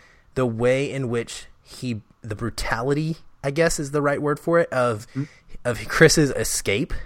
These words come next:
Speaker 1: <laughs> I mean, it, it was amazing. I, I, I didn't for once, like, usually I'm going, "Ooh, ooh, no, stop." Like, okay, you've hit him enough times, but it was,
Speaker 2: <laughs> Yeah.
Speaker 1: things had built so well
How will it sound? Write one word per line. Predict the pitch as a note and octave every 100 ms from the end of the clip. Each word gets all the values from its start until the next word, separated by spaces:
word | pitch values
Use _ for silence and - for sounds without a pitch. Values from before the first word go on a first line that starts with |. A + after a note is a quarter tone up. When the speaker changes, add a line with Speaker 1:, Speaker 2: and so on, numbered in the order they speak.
| -
Speaker 1:
<laughs> | - - -
I | G3+
mean, | F3 D#3 C#3+ - - - - - - - _ -
it, | G3 F#3+
it | F#3
was | F#3 E3+ D3 - -
amazing. | C3 C3 B2 G2+ - -
I, | - B2+
I, | D3 C#3+
I |
didn't | D#3 D#3 C3+ -
for | C#3
once, | B2+ A#2 B2+ C3+ - - - -
like, | C#3+ C3+ -
usually | E3+ G#3 A3+ G3 D#3+ -
I'm | C#3
going, | C#3+ C3+ B2 -
"Ooh, | B3 B3 A#3 G3+ F3 -
ooh, | C4+ B3+ G#3
no, | A3+ C4+ G3
stop." | - - A#3 A#3+
Like, | F#3+ - D#3+
okay, | F#3+ -
you've | E3+ D#3
hit | A3+
him | A3+
enough | G3 F#3 -
times, | - E3+ D3 A#2
but | C#3 - -
it | -
was, | D#3
Speaker 2:
<laughs> | D3
Yeah. | D3 C3+ - - - -
Speaker 1:
things | F3+ G#3+
had | F3 A#2+
built | D3 B2+
so | - - - - D#3
well | F3 D3+ C3+ G2 F2+ F2